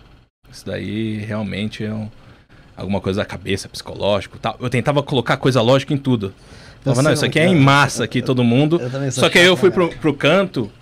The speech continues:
Speaker 1: e na época, é, era cigana que tava. Eu lembro que ela entrou pra se trocar. Aí na hora que saiu, a gente gera-, geralmente abaixa e tal.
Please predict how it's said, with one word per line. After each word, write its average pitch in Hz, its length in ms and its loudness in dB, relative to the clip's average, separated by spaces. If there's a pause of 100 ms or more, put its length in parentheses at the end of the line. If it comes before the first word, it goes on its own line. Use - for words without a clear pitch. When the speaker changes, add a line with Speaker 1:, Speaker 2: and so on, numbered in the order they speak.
(800)
Speaker 1:
e 117 100 0
na 120 220 4
época, 127 760 2
é, 101 680 -6
era 117 160 -4
cigana 127 420 0
que - 80 -14
tava. 95 360 -10 (500)
Eu 101 80 -6
lembro 110 220 0
que - 80 -4
ela 113 280 0
entrou 117 440 -2
pra 127 120 -6
se - 120 -12
trocar. 117 360 -8 (1300)
Aí 110 140 -2
na 110 80 0
hora 117 100 2
que - 80 -8
saiu, 120 420 2
a 113 120 0
gente 117 260 -6
gera-, 113 240 -4
geralmente 113 380 0
abaixa 143 460 -2
e - 20 -12
tal. 123 320 -6